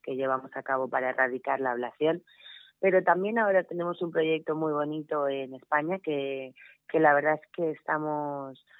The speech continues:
muy ilusionados con él porque se trata de un, una, bueno, una opción de poder revertir las consecuencias de la ablación física en mujeres aquí dentro de nuestro país.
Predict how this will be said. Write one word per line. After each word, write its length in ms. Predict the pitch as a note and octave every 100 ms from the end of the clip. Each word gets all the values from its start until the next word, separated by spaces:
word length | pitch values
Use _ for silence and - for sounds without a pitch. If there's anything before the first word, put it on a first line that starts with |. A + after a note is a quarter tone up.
| - _ _ -
muy 320 | E3 E3+ F3+
ilusionados 640 | E3+ E3+ - D3+ D3 D3+ -
con 200 | D#3+ D3+
él 160 | E3
porque 320 | E3+ F3 E3 D#3
se 80 | E3
trata 400 | D#3 D#3+ D#3+ G3
de 200 | F3+ D#3+
un, 680 | D3+ D3+ D3+ D3 D3 G#2+ - - -
una, 460 | D#3+ E3 D#3 D3
bueno, 220 | C#3+ E3
una 200 | D3+ E3+
opción 520 | E3+ - G3 F#3 F3 F#3 - - _ _
de 60 | E3+
poder 260 | E3+ F3+
revertir 640 | G#3+ G3 E3 D3+ F#3 F#3+ -
las 320 | D#3+ D3+ -
consecuencias 640 | D#3+ D3+ D#3 F3+ F#3 G3
de 80 | D#3+
la 120 | D3+
ablación 560 | C#3+ D3 C#3 G3 G3+ E3+
física 460 | - B3 E3+ - C3+
en 60 |
mujeres 560 | C3+ C#3 D#3+ D3+ C3 B2 -
aquí 380 | C#3+ - D#3+
dentro 340 | C#3 D3+ D#3 D#3+
de 120 | D3
nuestro 800 | C#3 C3+ - - C3+ C3 C3 B2+
país. 320 | C3+ C3 B2+